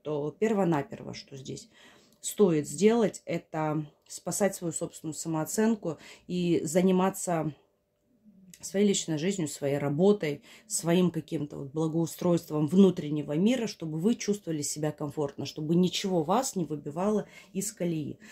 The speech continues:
Поверьте, здесь действительно всё возможное, что можно было сделать для того, чтобы дать человеку понять, что вы та самая, вы уже сделали. Всё остальное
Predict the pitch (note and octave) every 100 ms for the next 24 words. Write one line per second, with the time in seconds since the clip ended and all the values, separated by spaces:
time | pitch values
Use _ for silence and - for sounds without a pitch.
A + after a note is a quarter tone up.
0 | - - A#3 G4 G4+ A#3+ A#3 G#3 B3 D4
1 | - F#3 - D#4 B3+ A#3 A3 C4 B3+ G3+
2 | D#3+ D3 B2+ - G3+ F#3 G3 A3+ A#3 E3+
3 | E3 D3 E3 D#3 D3+ C#3+ F3+ D#3+ D3 D#3+
4 | E3+ F3 E3+ F3+ - E3+ D3+ D3 D#3+ E3+
5 | D#3+ - D3+ D3 C#3+ - D3+ D3+ C#3+ -
6 | D#3 D3 D3+ C3 - A3 B3 E3 - D3
7 | D#3+ D#3+ E3+ D3 D3 C#3 - - - -
8 | - - - - - A#3 F3 - G#3 G#3+
9 | C4+ G#3+